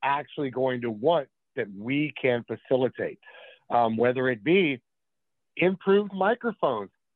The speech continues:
<laughs> or if it could be, um, you know, other, other items in the home, uh, whether it be, you know, two-way video conferencing so they can talk to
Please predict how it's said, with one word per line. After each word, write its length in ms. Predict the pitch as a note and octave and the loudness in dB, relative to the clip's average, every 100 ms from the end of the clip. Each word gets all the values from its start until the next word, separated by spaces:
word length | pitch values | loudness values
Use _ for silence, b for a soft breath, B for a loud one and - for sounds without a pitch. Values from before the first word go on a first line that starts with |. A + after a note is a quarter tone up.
| - | -6
<laughs> 1120 | B2 - A#2 G2+ G2+ F2 _ - - - _ | -6 -6 -8 -6 -6 -6 _ -20 -20 -20 _
or 480 | - G#3 F3+ D#3 F3+ b b b - | 4 6 4 2 0 b b b -4
if 240 | D#3 D3+ | -4 0
it 140 | E3 D#3 | -2 -2
could 180 | D3+ | -6
be, 400 | B2 D3 C#3+ C#3 | -4 -4 -2 -4
um, 400 | C3+ C#3 C3+ C3 C3+ | 0 2 4 0 -4
you 80 | E3+ | -4
know, 280 | D#3 D3 D3+ D3 | 0 2 2 2
other, 380 | G#3 A3 G3 F3 | 2 2 -2 -2
other 280 | A3+ A3 C3 | -2 -2 -2
items 340 | B2+ A#2+ A#2 G#2+ - | -2 -2 -8 _ -12
in 100 | B2 | -10
the 80 | A#2+ | -10
home, 400 | G#2+ A2 G2+ F#2 - | -6 -4 -4 -8 -6
uh, 160 | A2+ G#2+ | -2 -2
whether 360 | G2+ A#2 A#2+ A#2 | -4 -6 -4 -6
it 80 | |
be, 240 | A#2 A#2+ A2+ b b _ | -6 -6 -8 b b _
you 120 | - | 0
know, 160 | C3 B2 - | 4 2 2
two-way 240 | D#3 D3 C#3 | 2 4 2
video 320 | C#3+ C#3+ B2+ | 2 2 2
conferencing 540 | - B2+ C3 A#2+ B2+ A2+ | 0 -2 -2 -4 -4 -4
so 80 | A#2+ | -2
they 120 | B2 | -2
can 160 | A#2+ | -2
talk 280 | A2 D3 D#3 | 0 0 0
to 300 | - A#2+ G#2+ | -4 -4 -4